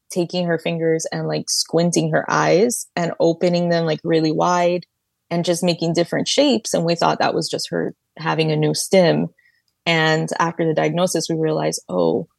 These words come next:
she's now that her sugar's in control, stop doing that.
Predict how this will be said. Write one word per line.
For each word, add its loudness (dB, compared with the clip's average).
she's 4
now 2
that 0
her 0
sugar's -2
in -6
control, 0
stop 0
doing 2
that. -2